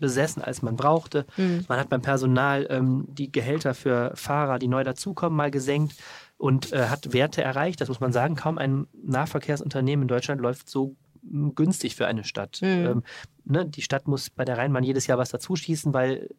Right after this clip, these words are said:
Speaker 1: beim Nahverkehr die Ticketverkaufserlöse alleine nicht den Aufwand decken. Das ist überall so.
Speaker 2: Mhm.
Speaker 1: Und in Düsseldorf ist der Nahverkehr vergleichsweise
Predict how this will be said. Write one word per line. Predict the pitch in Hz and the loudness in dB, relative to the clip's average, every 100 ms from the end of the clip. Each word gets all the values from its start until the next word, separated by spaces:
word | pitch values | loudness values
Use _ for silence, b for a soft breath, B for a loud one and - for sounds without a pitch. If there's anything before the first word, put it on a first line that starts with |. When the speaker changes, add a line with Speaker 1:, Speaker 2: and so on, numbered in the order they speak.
| _ | _
Speaker 1:
beim | - 123 | -2 2
Nahverkehr | 123 139 131 - 127 | 2 0 -4 0 -2
die | 120 | -2
Ticketverkaufserlöse | - 139 139 - _ _ - 139 - 135 - - - 135 127 143 139 | -4 -2 -2 -6 _ _ -4 -4 2 0 0 -8 -4 0 2 2 2
alleine | 123 117 135 131 | 0 0 0 2
nicht | 131 - - _ _ | 0 -2 -18 _ _
den | 120 120 | -4 -2
Aufwand | - 160 170 147 | 0 2 0 0
decken. | 151 135 | -2 -2
Das | 113 | -6
ist | - | -6
überall | 143 147 147 147 | -2 0 0 0
so. | 151 - | 0 0
Speaker 2:
Mhm. | 175 175 170 | -2 0 0
Speaker 1:
Und | 170 | 2
in | 131 | 2
Düsseldorf | 131 151 143 | 2 2 2
ist | 147 | 0
der | 135 | 2
Nahverkehr | 135 160 147 143 | 2 0 0 -2
vergleichsweise | 123 123 143 - 127 117 | 0 0 -2 0 -2 -2